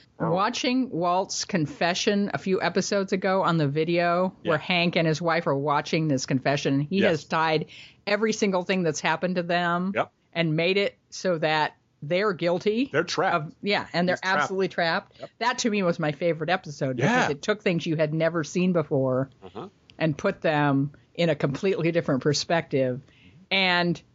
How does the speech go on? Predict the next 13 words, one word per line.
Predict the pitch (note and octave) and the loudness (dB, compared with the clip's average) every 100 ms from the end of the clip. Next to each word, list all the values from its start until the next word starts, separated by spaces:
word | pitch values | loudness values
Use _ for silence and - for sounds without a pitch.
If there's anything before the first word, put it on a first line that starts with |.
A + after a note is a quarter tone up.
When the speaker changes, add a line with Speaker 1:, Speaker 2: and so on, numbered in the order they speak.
| _ F3+ | _ -2
Speaker 2:
there | G#3 | 0
wasn't | F3 F#3+ A3+ A#3 - D3 | 2 0 0 -2 -4 -2
that | D3 C3 - | 0 2 0
in | D#3 C#3+ | 0 0
this | C3+ - | 0 -2
episode. | B2 A2 - A2 G#2+ - | -4 -4 -8 -8 -10 -4
You | D3+ | 0
didn't | D3+ F#3+ F#3+ G3 - _ | 0 0 2 0 -2 _
see | - - - G#3+ F3+ F3 | -10 -6 -2 0 2 0
things | - E3 D3+ D3 D3 C#3+ - _ _ | 0 0 2 2 0 -2 -10 _ _
in | F3 E3 | -2 0
a | D3+ - _ | 0 -2 _
different, | E3+ E3+ F#3+ E3+ | -2 -2 0 -2